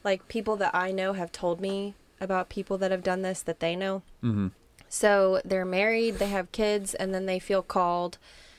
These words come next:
Speaker 1: to go to some other country or some other, like,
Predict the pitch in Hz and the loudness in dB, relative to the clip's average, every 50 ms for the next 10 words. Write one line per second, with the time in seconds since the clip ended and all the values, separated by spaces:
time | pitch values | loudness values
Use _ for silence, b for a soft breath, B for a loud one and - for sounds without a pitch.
0 | B B B B _ - 214 208 202 190 190 - - 202 202 190 185 185 180 - | B B B B _ -2 0 2 2 2 0 0 -2 0 0 2 2 0 0 0
1 | - 196 180 180 - 190 185 180 180 180 - - 190 190 180 180 180 180 180 175 | -2 -2 -2 -2 -2 0 0 0 0 -2 -2 -4 -2 0 0 0 0 0 0 -2
2 | 175 - - _ _ _ _ - - - - - - - - - - - - - | -4 -6 -10 _ _ _ _ -20 -20 -20 -20 -20 -20 -20 -20 -20 -20 -20 -20 -20
3 | - - - 214 196 175 170 | -20 -10 -6 -2 -2 -2 -4